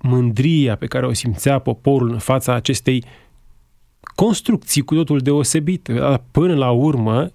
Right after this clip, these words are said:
era o construcție după un plan divin, dar făcută de niște oameni și nu cred că ar fi trebuit ca cineva să aibă atunci, cum nici astăzi nu ar trebui să aibă față de vreo biserică, un atașament superstițios. Este doar o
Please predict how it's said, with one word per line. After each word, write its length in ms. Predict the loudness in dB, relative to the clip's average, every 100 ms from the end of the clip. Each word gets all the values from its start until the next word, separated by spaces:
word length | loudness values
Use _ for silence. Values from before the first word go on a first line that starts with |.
| _
era 400 | -2 0 0 -2 -6 _ _
o 140 | -4 -2
construcție 840 | -2 -4 -4 -2 -4 -2 -2 0
după 320 | 0 0 2
un 120 | 0
plan 240 | 2 2 2
divin, 460 | 0 -2 -2 -2
dar 120 | -2
făcută 260 | -4 -2 -2
de 120 | 0
niște 260 | 0 0 0
oameni 460 | 2 2 2 0 -4 -16 -20 -18 -6
și 300 | -2 0 2
nu 360 | 2 2 0 -4 _
cred 320 | -2 0 0 -2
că 180 | -2
ar 160 | 0 0
fi 140 | 0
trebuit 460 | 0 0 2 0 0
ca 120 | -2
cineva 540 | 0 0 0 2 0 0 -8 -12
să 140 | 0
aibă 220 | 2 2 2
atunci, 500 | 0 2 0 0 -4
cum 160 | -2
nici 120 | 0
astăzi 320 | 2 2 2 2
nu 60 |
ar 80 | 0
trebui 240 | 0 -2
să 160 | -2 0
aibă 220 | 0 2
față 260 | 0 0 0
de 120 | 0
vreo 280 | 2 2 2
biserică, 560 | 2 2 2 2 0 -2 -8 -2
un 200 | 2 2
atașament 760 | 0 0 2 2 2 0 -8 -6
superstițios. 1080 | -2 0 0 0 -2 0 0 0 -2 -4 -6 -16 -16 -6
Este 360 | -2 0 -2 -2
doar 540 | -2 2 2 2 -2 -2
o 220 | 0